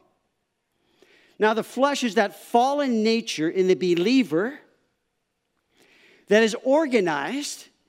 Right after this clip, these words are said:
in the wrong direction, contrary to the will of God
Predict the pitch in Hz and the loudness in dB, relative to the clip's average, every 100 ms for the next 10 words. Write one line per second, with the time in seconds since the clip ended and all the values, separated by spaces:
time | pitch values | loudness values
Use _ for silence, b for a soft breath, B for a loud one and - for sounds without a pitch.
0 | - 208 214 180 214 247 269 269 240 240 | -2 0 2 2 0 0 -2 -2 0 -2
1 | 240 - 139 - _ _ _ b b - | -2 -10 -12 -16 _ _ _ b b -12
2 | - 226 285 320 - - 160 143 170 185 | -6 -2 -2 -2 -6 -4 -4 -4 -6 -10
3 | b b - 190 180 208 254 220 - 175 | b b -6 -2 2 2 2 0 -2 -2
4 | 160 | -2